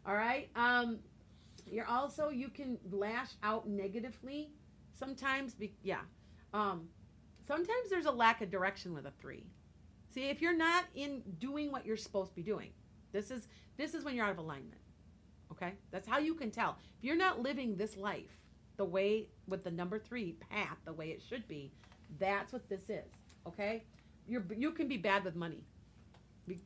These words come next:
because you live for today. You're not thinking about the, the future. It's just part of being a three. Okay? Um,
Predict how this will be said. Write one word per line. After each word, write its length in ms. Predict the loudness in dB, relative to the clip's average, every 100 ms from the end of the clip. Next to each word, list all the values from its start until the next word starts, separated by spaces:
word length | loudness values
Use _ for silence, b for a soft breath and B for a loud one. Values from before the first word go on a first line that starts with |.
| -2
because 320 | -2 0 0
you 100 | 2
live 200 | 2 2
for 100 | -2
today. 320 | -2 0 0 -2
You're 100 | -6
not 140 | -6 -10
thinking 300 | -10 -8 -6
about 320 | -2 -2 -4 -12 -20 -18 -8
the, 100 | -8 -6
the 80 | -8
future. 480 | -4 -6 -6 -10 -10 B B 0
It's 200 | 0 2
just 300 | 0 -2 0
part 200 | 2 2
of 80 | 2
being 220 | -2 -2
a 40 |
three. 340 | -6 -8 -8 -12 -20 -16 -8
Okay? 380 | -2 -2 -2 -6 -18 B B B 0
Um, 360 | 2 4 0